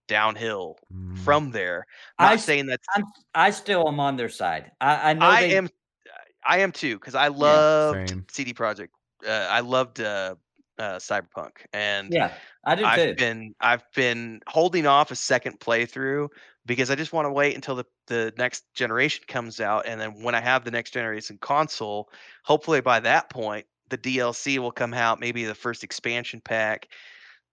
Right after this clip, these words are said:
Speaker 1: And I, I just, I love them as a co-, I love the history of that company, uh,
Speaker 2: Yeah.
Speaker 1: going from,
Speaker 2: Same.
Speaker 1: like, <laughs> doing fucking, like,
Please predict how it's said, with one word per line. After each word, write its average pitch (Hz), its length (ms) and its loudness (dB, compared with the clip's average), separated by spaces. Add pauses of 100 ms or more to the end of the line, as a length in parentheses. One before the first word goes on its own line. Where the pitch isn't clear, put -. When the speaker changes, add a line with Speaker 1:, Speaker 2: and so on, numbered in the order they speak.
(300)
Speaker 1:
And 135 100 -6
I, 151 200 -4 (100)
I 202 140 -4
just, 277 300 -6
I 185 100 -4
love 180 400 0
them 214 180 -2
as 175 120 -6
a 127 60 -8
co-, - 260 -4
I 156 80 4
love 214 380 2
the 170 80 0
history 147 600 -2
of 98 120 -8
that 98 240 -6
company, 98 440 -10
uh, 98 100 -4
Speaker 2:
Yeah. 95 120 -4
Speaker 1:
going 143 320 0
from, 127 360 -2
Speaker 2:
Same. 98 300 -8
Speaker 1:
like, 120 340 -2 (160)
<laughs> - 180 -18
doing 151 160 2 (280)
fucking, 277 260 0
like, 170 340 -4